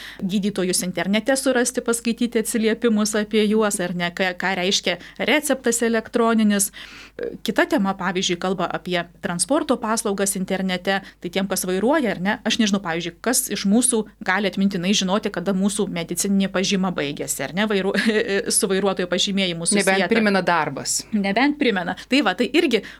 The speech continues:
Speaker 1: kur galima nueiti, pažiūrėti, matyti tą informaciją, kaip viešojo transporto tvarkaraščius internete pasižiūrėti, susirasti, kad, na, galbūt nereikėtų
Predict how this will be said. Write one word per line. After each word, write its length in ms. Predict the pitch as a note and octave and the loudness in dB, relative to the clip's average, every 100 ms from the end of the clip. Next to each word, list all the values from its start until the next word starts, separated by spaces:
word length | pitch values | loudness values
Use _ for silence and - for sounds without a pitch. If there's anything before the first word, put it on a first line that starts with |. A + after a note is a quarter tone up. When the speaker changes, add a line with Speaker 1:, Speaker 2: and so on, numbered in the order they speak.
| _ | _
Speaker 1:
kur 240 | C#4+ E4 | 2 4
galima 580 | - G#3 B3 A3 G3 E3+ | 2 0 2 4 2 0
nueiti, 560 | - F#3 B3 D4+ D4+ C4+ | -4 0 2 2 0 0
pažiūrėti, 880 | - F3 E3 G3 A#3+ C#4+ D4 B3+ B3 - | -2 -6 -2 2 4 2 2 0 0 -2
matyti 460 | E3+ F3 C4+ B3+ | -10 -2 0 0
tą 120 | A#3 | 0
informaciją, 880 | G#3+ G3 F#3+ F#3 F#3 F#3+ - F#3+ F3 F3 - - - | 0 0 -2 -2 -2 -2 -2 -2 -2 -4 -12 -16 -6
kaip 320 | A#3 A#3 A#3 G#3 F#3 - _ | 0 0 -2 -6 -6 -8 _
viešojo 580 | - F#3+ F#3+ A3 G#3+ G3 | -14 -4 -2 0 0 0
transporto 560 | F#3 F3 F#3 G3 G#3 E3 | 0 -2 -2 -2 -2 -4
tvarkaraščius 800 | F#3 A3 - D#3+ A3+ A3 G#3+ - | -2 -2 0 -2 -2 -2 -2 -2
internete 560 | F#3+ F#3+ F#3 F3+ F3 F3+ | -4 -4 -4 -4 -4 -4
pasižiūrėti, 760 | F3 - F#3 F3+ F3+ F#3+ F#3+ | -4 -4 -4 -4 -2 -2 -2
susirasti, 640 | E3+ E3+ - F#3 - - F#4+ | -4 -2 -2 0 0 0 0
kad, 220 | C#4 C4+ | -2 0
na, 160 | G3+ G#3 | 0 0
galbūt 360 | F#3 E3+ G#3+ F#3 | -2 -4 -4 -4
nereikėtų 540 | E3+ E3 F#3+ G3 F3 | -4 -4 -4 -4 -4